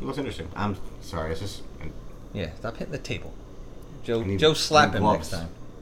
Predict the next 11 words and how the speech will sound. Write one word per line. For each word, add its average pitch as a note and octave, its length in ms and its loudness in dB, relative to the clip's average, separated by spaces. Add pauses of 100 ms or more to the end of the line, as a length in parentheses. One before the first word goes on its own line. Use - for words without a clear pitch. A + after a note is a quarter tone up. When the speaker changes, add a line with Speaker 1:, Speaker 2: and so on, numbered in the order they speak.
(120)
Speaker 2:
Gloves, G#2 300 4
get G#2+ 120 4
him A2 60 2
some G#2+ 200 0
mittens. G2+ 480 0
Speaker 1:
<laughs> - 1400 -6
Speaker 2:
All G#2+ 80 8
right. C#3 100 12
Speaker 1:
Uh, F#2+ 360 6 (440)
Speaker 2:
Anything B2+ 240 4
else? G3 340 6